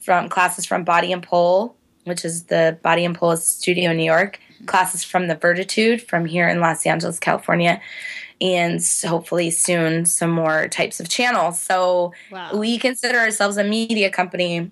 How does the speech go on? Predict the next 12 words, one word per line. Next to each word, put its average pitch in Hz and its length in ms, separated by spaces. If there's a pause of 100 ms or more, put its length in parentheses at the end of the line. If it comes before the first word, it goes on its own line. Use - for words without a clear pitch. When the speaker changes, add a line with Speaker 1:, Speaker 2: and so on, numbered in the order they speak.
(160)
Speaker 1:
where 208 100
you 202 100
can 190 180
read, 233 540
watch, 190 520 (140)
learn, 190 520 (240)
and 180 440
find 180 300
out 170 160
about 180 220
local 175 240
businesses 175 800